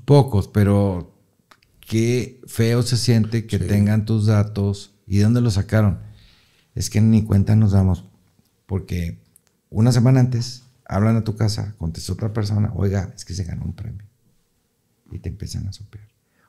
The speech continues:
Speaker 1: O le hablo del banco para no sé qué. Y a la semana te hablan ya.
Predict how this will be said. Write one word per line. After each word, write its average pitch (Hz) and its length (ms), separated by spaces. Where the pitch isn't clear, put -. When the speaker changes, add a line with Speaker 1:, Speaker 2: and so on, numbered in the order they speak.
Speaker 1:
O 95 140
le 98 140
hablo 104 240
del 95 140
banco 87 400
para 101 160
no - 100
sé - 180
qué. - 120
Y 92 120
a 90 80
la 85 120
semana 71 340
te - 140
hablan 78 320
ya. - 140